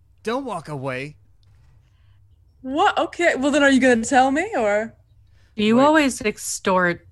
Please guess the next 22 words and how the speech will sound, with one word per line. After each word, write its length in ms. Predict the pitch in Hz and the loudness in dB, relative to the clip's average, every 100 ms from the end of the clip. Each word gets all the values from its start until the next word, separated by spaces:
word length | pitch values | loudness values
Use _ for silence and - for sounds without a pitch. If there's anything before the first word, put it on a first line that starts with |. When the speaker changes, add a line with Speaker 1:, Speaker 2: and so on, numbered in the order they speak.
| - | -18
Speaker 3:
tourists. 800 | - 190 160 151 170 - - - _ _ _ _ _ _ _ _ _ _ _ - | -6 -4 -2 -2 -4 -8 -20 -20 _ _ _ _ _ _ _ _ _ _ _ -10
Speaker 1:
Oh, 200 | 160 160 | -8 -8
this 240 | 170 151 | -10 -14
isn't 200 | 139 131 120 | -14 -14 -16
extortion. 640 | - - 127 117 - 123 | -18 -18 -18 -20 -18 -18
This 140 | 123 | -16
is 120 | 113 | -18
business. 840 | 104 - 147 123 107 104 - - _ _ _ _ _ | -20 -16 -14 -14 -16 -20 -20 -20 _ _ _ _ _
Um, 280 | 135 131 131 | -10 -4 2
Speaker 3:
No, 400 | 240 220 196 175 - | 2 2 0 -8 -16
Speaker 1:
roll 200 | 143 151 | -16 -16
some 160 | - 240 | -6 -6
Speaker 3:
it's 160 | 226 | 0
not. 300 | 254 208 180 | 4 4 4
Speaker 1:
diplomacy. 200 | 117 117 254 | -2 -2 0
Speaker 3:
Business 500 | 294 294 226 226 - | 2 4 2 2 0
means 300 | 202 196 180 | 0 0 0
you 80 | 190 | -2
tell 220 | 220 202 | -2 -2
us 100 | 196 - | -2 -2
up 220 | 226 - | -2 -2
front 340 | 185 170 170 | -4 -4 -4